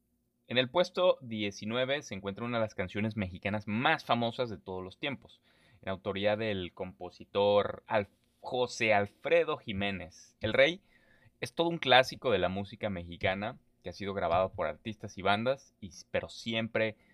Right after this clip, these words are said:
conserva su esencia. Uf.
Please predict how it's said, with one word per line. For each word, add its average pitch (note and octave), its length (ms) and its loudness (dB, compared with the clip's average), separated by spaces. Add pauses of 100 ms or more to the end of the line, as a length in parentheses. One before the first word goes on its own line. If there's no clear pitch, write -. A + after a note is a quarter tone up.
(300)
conserva F#2 840 0 (360)
su A2+ 360 0
esencia. - 680 -4 (1000)
Uf. A#2 260 0